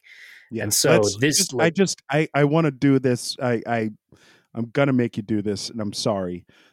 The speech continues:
Speaker 1: Um, but, uh, one of the things when I'm like, "Oh, I describe you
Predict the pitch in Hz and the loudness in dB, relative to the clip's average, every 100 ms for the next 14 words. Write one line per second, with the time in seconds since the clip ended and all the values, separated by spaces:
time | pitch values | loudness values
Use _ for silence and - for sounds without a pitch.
0 | _ - 117 113 110 107 101 - - 123 | _ -6 -2 0 0 0 -2 -6 -2 0
1 | 113 _ - - - 127 117 110 107 98 | 0 _ -16 -16 -10 -2 0 0 -2 -4
2 | - _ _ _ _ _ - 185 196 202 | -10 _ _ _ _ _ -8 -4 0 2
3 | 180 165 165 151 131 131 135 127 123 120 | 2 0 0 0 -2 -2 -2 -2 0 0
4 | 117 113 - 160 151 135 131 - 135 123 | -2 -6 -2 2 4 2 -2 -4 -2 0
5 | 117 - - 113 113 110 | -2 -6 -2 0 2 0